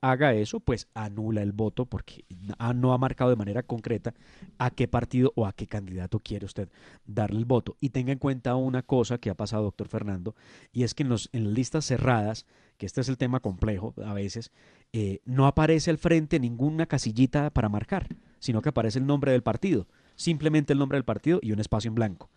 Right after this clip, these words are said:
A veces la gente suele utilizar ese espacio en blanco para decir cosas, para escribir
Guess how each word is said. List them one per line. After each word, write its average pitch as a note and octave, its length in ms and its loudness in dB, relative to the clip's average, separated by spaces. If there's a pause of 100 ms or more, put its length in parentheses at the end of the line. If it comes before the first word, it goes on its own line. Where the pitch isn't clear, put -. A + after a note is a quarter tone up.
(680)
A C3+ 140 2
veces E3 380 2
la A2+ 200 2
gente B2+ 320 -2
suele C3 420 2
utilizar A2 440 0
ese C3+ 100 2
espacio B2 240 0
en B2 80 0
blanco A#2+ 300 0
para G2 240 -2
decir G2+ 280 -2 (200)
cosas, - 420 -4 (300)
para G#2 140 -4
escribir A2+ 540 -2